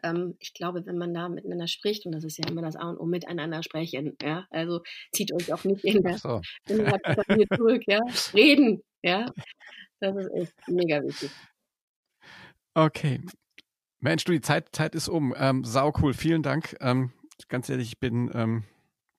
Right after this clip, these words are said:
Speaker 2: ich bin echt ganz, äh, also so viel Information in, in so kurze Zeit zu packen, ist ja der Wahnsinn.
Speaker 1: <laughs>
Speaker 2: Ähm,
Speaker 1: Also
Speaker 2: sehr,
Speaker 1: ich hab
Speaker 2: sehr
Speaker 1: mich
Speaker 2: schön.
Speaker 1: total
Speaker 2: Ähm,
Speaker 1: überrannt.
Speaker 2: nein, ich fand, das war, nein, nein, nein, super,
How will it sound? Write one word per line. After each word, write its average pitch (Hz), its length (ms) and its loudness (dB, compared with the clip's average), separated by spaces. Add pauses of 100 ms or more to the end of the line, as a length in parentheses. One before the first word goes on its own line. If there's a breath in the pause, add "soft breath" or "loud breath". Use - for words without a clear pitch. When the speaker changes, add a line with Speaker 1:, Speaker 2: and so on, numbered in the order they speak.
(960 loud breath)
Speaker 2:
ich - 100 -18
bin 113 160 0
echt - 200 -4
ganz, 123 320 -4
äh, 117 300 -2 (1200 soft breath)
also 98 180 -4
so 143 60 -2
viel - 120 -2
Information 139 540 0
in, 131 200 -2
in 127 160 -6
so 131 80 -8
kurze - 260 -6
Zeit 135 200 -6
zu - 80 -8
packen, 127 320 -4
ist 120 100 -8
ja 117 60 -4
der 107 100 -2
Wahnsinn. 110 360 0
Speaker 1:
<laughs> - 400 -20
Speaker 2:
Ähm, 139 760 6 (760)
Speaker 1:
Also 120 40 -6
Speaker 2:
sehr, 147 140 2
Speaker 1:
ich - 100 4
hab - 80 6
Speaker 2:
sehr 139 160 2
Speaker 1:
mich 220 80 4
Speaker 2:
schön. 120 240 0
Speaker 1:
total 139 320 2
Speaker 2:
Ähm, - 0 -
Speaker 1:
überrannt. 196 420 4
Speaker 2:
nein, 160 140 4
ich - 80 0
fand, 151 320 0 (220)
das 123 120 -2
war, 151 120 6
nein, 151 180 6
nein, 180 100 8
nein, 185 200 8
super, 190 200 6